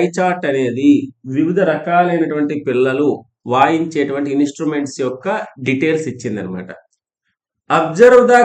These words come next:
graph and answer the questions which are, which follows. అయితే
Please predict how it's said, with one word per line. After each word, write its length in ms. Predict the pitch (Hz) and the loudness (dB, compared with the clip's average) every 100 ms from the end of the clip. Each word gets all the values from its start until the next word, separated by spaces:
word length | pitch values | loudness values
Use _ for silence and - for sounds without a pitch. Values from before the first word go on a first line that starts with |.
| 175 | 4
graph 360 | 151 147 - - _ _ _ _ 151 | 4 4 2 -6 _ _ _ _ -2
and 100 | 147 139 | 0 2
answer 340 | 175 202 202 190 175 | 2 -2 -2 -4 -2
the 100 | 202 196 | -2 -2
questions 360 | 160 147 185 175 151 | -6 -6 -6 -6 -4
which 180 | 143 - 170 | -4 -4 -4
are, 120 | 165 - _ _ 156 | -4 -8 _ _ -10
which 160 | 156 - - _ | -10 -10 -18 _
follows. 400 | 135 127 117 92 - - _ _ _ _ _ - | 0 0 0 -4 -12 -20 _ _ _ _ _ -8
అయితే 200 | 151 160 | -2 2